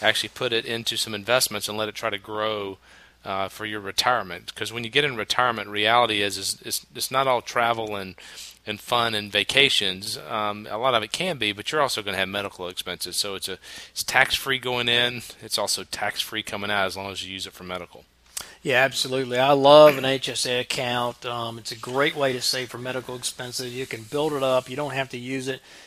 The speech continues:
Speaker 2: Keep your receipts. You can take it all out down the road anytime you want, as long as you have receipts during that, the period you've had this H S A account.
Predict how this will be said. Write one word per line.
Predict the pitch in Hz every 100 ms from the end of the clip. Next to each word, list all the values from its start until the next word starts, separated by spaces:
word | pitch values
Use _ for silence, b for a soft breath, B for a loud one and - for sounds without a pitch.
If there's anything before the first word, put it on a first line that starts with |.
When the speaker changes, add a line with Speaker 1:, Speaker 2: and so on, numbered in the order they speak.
| B
Speaker 2:
Keep | - 185 185
your | 165 147
receipts. | 139 - - 147 147 - - B B B
You | - 139
can | 127
take | - - 165
it | 147
all | 143 139
out | 143 143 131
down | 135 156
the | 151
road | 143 139 147
anytime | 143 180 - 175 165
you | 143
want, | 123 127 135 135
as | 123
long | 131 151
as | 156 143
you | 147
have | 139
receipts | 135 - 170 165 147 147 - B B B B _ 147 127
during | 139 151 147
that, | 143 143 131 127
the | 123
period | - 151 147 143
you've | 139
had | 117 143 151 151
this | 147 - - -
H | 156 156
S | 131
A | 165
account. | 165 - 139 127